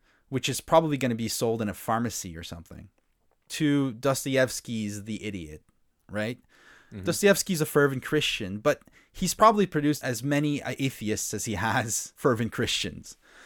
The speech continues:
Speaker 1: and probably left a lot more people just in a, as confused a state as he was willing to admit he was in.
Speaker 2: Mm-hmm.
Speaker 1: Right? So that's the difference.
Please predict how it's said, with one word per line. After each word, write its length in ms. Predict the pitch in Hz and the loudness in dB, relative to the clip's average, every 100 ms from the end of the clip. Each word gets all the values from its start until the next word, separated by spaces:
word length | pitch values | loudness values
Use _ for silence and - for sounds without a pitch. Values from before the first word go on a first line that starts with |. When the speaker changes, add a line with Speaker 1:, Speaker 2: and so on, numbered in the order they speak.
| - - | -20 -10
Speaker 1:
and 160 | 147 139 | -6 4
probably 220 | 160 160 | 6 8
left 280 | 143 151 151 | 6 4 2
a 40 | |
lot 280 | 135 151 160 | 6 6 6
more 180 | 147 135 | 4 2
people 360 | 143 135 117 | 0 0 0
just 220 | 117 120 | -2 -4
in 80 | 120 | -2
a, 60 | 113 - | -4 -6
as 180 | 117 110 | -6 -6
confused 560 | - - - 160 160 135 | -4 -6 -2 0 2 0
a 40 | |
state 360 | - - 127 117 | -2 -2 -4 -4
as 240 | 107 - | -6 -8
he 540 | - - 180 131 104 104 | -8 -6 -2 -2 -2 -4
was 180 | 127 117 | -4 0
willing 280 | 123 123 113 | 0 0 -2
to 140 | 120 | -4
admit 260 | 104 110 104 | -2 -2 -2
he 100 | 107 | -6
was 220 | 95 92 | -6 -6
in. 320 | 104 85 - _ _ _ _ _ - | -8 -8 -14 _ _ _ _ _ -16
Speaker 2:
Mm-hmm. 220 | 101 101 127 _ | -10 -10 -10 _
Speaker 1:
Right? 320 | 104 110 127 _ - - - | -2 -2 -2 _ -20 -20 -4
So 400 | - 165 156 - | 6 6 6 2
that's 260 | 147 190 - | 2 2 2
the 100 | 190 | 2
difference. 680 | 147 202 - 82 104 - | 4 2 0 -10 -10 -14